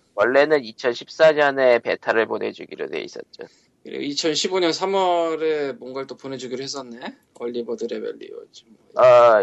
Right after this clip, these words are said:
Speaker 1: 여기 보니까 대충 여기 얘기를 들어보면요, 뭐, 은근슬쩍 약간 좀 핑계를 대려는 듯한 분이 많아요. 뭐,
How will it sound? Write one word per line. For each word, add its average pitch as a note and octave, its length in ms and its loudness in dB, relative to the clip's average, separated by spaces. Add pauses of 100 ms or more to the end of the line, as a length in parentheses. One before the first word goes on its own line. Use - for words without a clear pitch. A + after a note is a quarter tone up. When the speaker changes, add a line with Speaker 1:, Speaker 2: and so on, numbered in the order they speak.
(120)
Speaker 1:
여기 C#3+ 240 -2
보니까 D3+ 440 0
대충 D3+ 640 0
여기 B2 520 2 (280)
얘기를 C3+ 360 0
들어보면요, C3 840 2
뭐, G2 340 0 (840)
은근슬쩍 D#3+ 540 0
약간 B2+ 220 2
좀 C3+ 120 0
핑계를 E3+ 500 0
대려는 A#2 380 0
듯한 A2 400 -2 (160)
분이 B2+ 220 -8
많아요. G#2 300 0
뭐, D2 280 -4